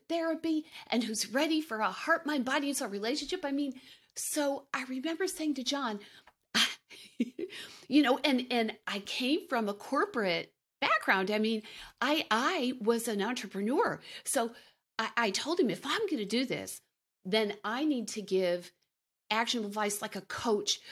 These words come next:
like someone who helps someone set goals, set, set a to-do list, a to-do list that is understandable." And also, I'm not the kind of person to speak in esoteric terms like,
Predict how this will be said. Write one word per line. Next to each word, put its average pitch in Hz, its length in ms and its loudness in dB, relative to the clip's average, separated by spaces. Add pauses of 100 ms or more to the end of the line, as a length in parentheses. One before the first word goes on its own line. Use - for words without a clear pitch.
(140)
like 202 320 -4
someone 294 540 0
who 240 260 -4
helps 294 380 -2
someone 233 440 -4 (280)
set - 540 -2
goals, 226 480 0
set, 277 280 -2 (160)
set 262 340 -4 (400)
a - 60 2
to-do 349 460 2
list, 262 280 0
a 254 60 0
to-do 247 380 0
list 185 360 -2 (380)
that 233 220 4
is 202 240 2
understandable." 247 840 -2 (260)
And 262 240 2
also, 240 760 0 (440)
I'm 254 180 4
not 339 180 2
the 427 60 -6
kind 320 240 -2
of 294 100 -4
person 233 400 -8
to 202 80 -4
speak 220 320 -4
in 202 160 0
esoteric 214 640 -4
terms 190 500 -2
like, 214 340 0